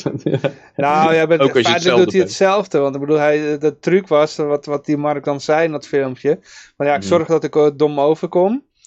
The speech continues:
Speaker 2: dat ik een
Speaker 1: Mhm.
Speaker 2: beetje dom kijk en dat ik altijd, als, eh, dat ik altijd beschikbaar ben, hè, voor telefoongesprekken,
Speaker 1: Ja.
Speaker 2: zodat ik, eh, overal in de media mijn gezicht te zien is. En ik
Speaker 1: Ja.
Speaker 2: kijk een beetje dommig,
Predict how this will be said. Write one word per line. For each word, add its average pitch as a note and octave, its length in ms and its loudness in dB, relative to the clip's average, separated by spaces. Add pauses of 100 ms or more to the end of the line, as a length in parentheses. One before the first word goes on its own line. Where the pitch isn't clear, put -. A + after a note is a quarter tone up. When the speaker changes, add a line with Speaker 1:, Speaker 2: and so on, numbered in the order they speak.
(360)
Speaker 2:
dat D3 80 -2
ik C#3+ 60 -2
een D#3+ 60 -2
Speaker 1:
Mhm. D#3+ 80 2
Speaker 2:
beetje D#3+ 200 -2
dom D3 240 0
kijk E3+ 420 2
en E3 140 0
dat D#3 160 -2
ik D#3 140 -4
altijd, F#3+ 580 2
als, F3 180 -4
eh, E3+ 180 0 (100)
dat E3 140 -2
ik E3+ 120 -8
altijd F#3+ 300 -2
beschikbaar D3+ 580 -2
ben, A#2 240 -6
hè, D#3+ 120 -4
voor D#3 300 -2
telefoongesprekken, D#3+ 1000 -4
Speaker 1:
Ja. G#3 100 -6 (420)
Speaker 2:
zodat D3 260 0
ik, D3+ 100 -12
eh, D#3+ 160 2
overal E3+ 320 2
in E3 60 0
de D#3+ 60 -4
media E3 400 2
mijn D#3+ 260 -2
gezicht - 380 -6
te - 60 -18
zien C#3+ 300 -4
is. F3 340 -6 (340)
En C#3+ 100 -8
ik D3+ 100 -2
Speaker 1:
Ja. D#3+ 60 2
Speaker 2:
kijk F3+ 160 0
een G3 80 2
beetje F#3 280 2
dommig, F#3 540 0